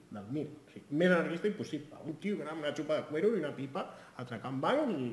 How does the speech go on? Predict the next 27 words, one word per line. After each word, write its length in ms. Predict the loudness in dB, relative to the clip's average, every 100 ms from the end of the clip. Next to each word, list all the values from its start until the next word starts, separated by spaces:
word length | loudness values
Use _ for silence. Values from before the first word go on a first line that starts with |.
| -6
i, 180 | -10 -12 -16 -20 -20 -20 -20 -10 -6
i, 60 |
i, 220 | -6 -4 -6 -4
i 60 | -4
ja 100 | -4
està. 220 | -4 -8 -8 -12 -20 -20 -20 -20 -20 0
I 120 | 8 10
el, 100 | 10 8
el 160 | 8 8 6
Puig 180 | 4 6
Antic, 680 | 6 4 4 6 6 4 -4 -14 -20 -20 -10 -2
el 80 | -2
Puig 180 | 0 0
Antic, 260 | 2 0 0
el 120 | -2
policia 380 | 0 -2 4 6
que 80 | 6
va 100 | 6
morir 220 | 6 6 2
al 40 |
seu 140 | 0 -2
costat, 680 | -2 -6 4 6 6 2 -10
segurament 500 | -6 0 4 6 6
amb 100 | 4
una 140 | 6 8
bala 220 | 10 10
de 80 | 6